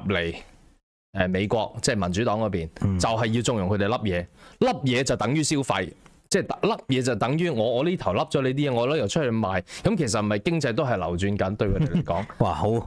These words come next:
Speaker 2: 好深奧嘅經濟學啊，
Speaker 1: 我，我諗係，係涉及緊，
Speaker 2: 呢個。
Speaker 1: 啊，你金融啦，你金融界，我諗涉及緊一啲，即係正賬啊、壞賬啊嗰啲咁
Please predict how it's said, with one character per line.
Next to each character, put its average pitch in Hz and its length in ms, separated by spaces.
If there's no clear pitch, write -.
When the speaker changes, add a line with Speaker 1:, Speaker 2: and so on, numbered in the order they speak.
Speaker 2:
好 120 140
深 - 220
奧 120 420
嘅 - 20
經 160 120
濟 214 100
學 220 160
啊， 135 80
Speaker 1:
我， 87 80
我 139 80
諗 - 20
係， - 20
係 107 180
涉 85 200
及 113 60
緊， 123 140
Speaker 2:
呢 165 60
個。 - 80
Speaker 1:
啊， - 40
你 131 180
金 160 200
融 90 220
啦， 135 240
你 113 80
金 143 160
融 92 160
界， 107 80
我 117 60
諗 135 80
涉 143 140
及 - 20
緊 110 340
一 143 140
啲， 139 280
即 170 100
係 113 140
正 117 280
賬 110 260
啊、 110 160
壞 95 320
賬 107 220
啊 101 140
嗰 104 120
啲 110 180
咁 104 40